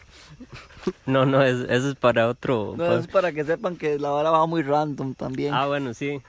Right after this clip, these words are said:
Speaker 1: sí, aquí no hay
Speaker 2: Que no hay, no hay panfletos, nada
Speaker 1: No.
Speaker 2: establecido, pero de, la idea es compartir ahí con los,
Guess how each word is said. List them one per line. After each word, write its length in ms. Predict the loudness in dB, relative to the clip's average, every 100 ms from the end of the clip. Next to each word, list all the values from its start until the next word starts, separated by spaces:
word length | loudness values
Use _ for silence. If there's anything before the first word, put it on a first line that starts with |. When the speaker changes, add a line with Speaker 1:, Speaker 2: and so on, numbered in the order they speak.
| -10
Speaker 1:
sí, 100 | -4
aquí 300 | -4 -4 -6
no 140 | -4
hay 120 | -2 0
Speaker 2:
Que 60 |
no 120 | 0 0
hay, 180 | 0
no 100 | 0
hay 120 | 0 0
panfletos, 600 | 0 -2 0 -2 -2 -4
nada 160 | 0
Speaker 1:
No. 40 | -2
Speaker 2:
establecido, 640 | 0 -2 -2 0 0 0
pero 580 | -2 -6 -4 -6 -8 -8
de, 160 | -4 -4
la 140 | -2
idea 180 | -2 -2
es 100 | -4
compartir 560 | -6 -8 -8 -8 -4 -2
ahí 220 | -2 -4
con 200 | -6 -10
los, 340 | -10 -12 -16